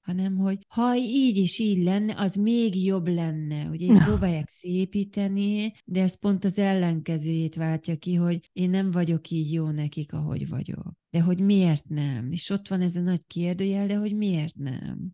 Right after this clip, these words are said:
Speaker 1: Hogy nem vagyok problémás, csak a zenei stílusom nem tetszik nekik, vagy amilyen videókat nézek, vagy a az öltözködési stílusom,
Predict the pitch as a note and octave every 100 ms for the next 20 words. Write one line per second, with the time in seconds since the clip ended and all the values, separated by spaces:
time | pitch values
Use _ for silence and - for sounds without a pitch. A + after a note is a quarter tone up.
0 | - - F3+ G#3 G3+ F3 D3+ D3 - G#3+
1 | A3+ A3+ A3+ A3 A3 G#3+ A3 A3 - G3+
2 | F#3 - _ D#3+ G3 G#3 G3+ - G#3+ G#3
3 | G3+ G#3+ G3 G3 F#3+ - G3 - G3 G3
4 | F#3+ F#3+ G3 F#3 F3+ D#3+ D#3+ D#3 C3 D3+
5 | F#3+ G#3 G3+ G3 G#3 G3 G3+ G3 F#3+ F#3+
6 | F#3+ F#3 F#3 F#3 - D#3 D3 C3+ B2+ -
7 | - - - C2+ B1+ - - _ F#3 G#3+
8 | A3 G#3+ G#3+ - A3 G#3 G3+ G#3+ - -
9 | G3+ G3+ G3+ G3+ G#3 G3 G3 G3+ G3+